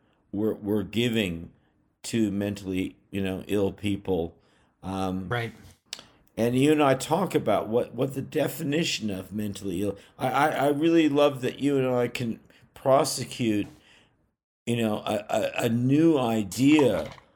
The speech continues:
Speaker 1: of what mentally ill means, because we've got,
Speaker 2: Mm-hmm.
Speaker 1: we've got, you know, a lot of latitude and gratitude for, you know, local neighbors who are crazy,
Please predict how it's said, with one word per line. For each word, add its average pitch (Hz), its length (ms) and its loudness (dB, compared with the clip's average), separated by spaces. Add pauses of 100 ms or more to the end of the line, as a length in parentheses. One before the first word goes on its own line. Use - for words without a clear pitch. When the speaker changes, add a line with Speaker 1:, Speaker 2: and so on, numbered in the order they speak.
(320)
Speaker 1:
of 107 240 0
what 110 360 -2
mentally 110 600 -2
ill 95 340 -4
means, 98 920 -4 (240)
because 135 320 2
we've 165 220 2
got, 156 240 4
Speaker 2:
Mm-hmm. 139 100 0
Speaker 1:
we've 165 220 4
got, 156 260 0 (840)
you 123 160 -4
know, 113 260 0
a 113 100 2
lot 131 460 2
of 110 360 -2
latitude 117 960 0
and 101 200 -2
gratitude 117 880 0 (460)
for, 127 500 4
you 101 120 -6
know, 104 360 -4
local 117 500 2
neighbors 120 720 0
who 110 140 0
are 95 100 2
crazy, 110 840 -2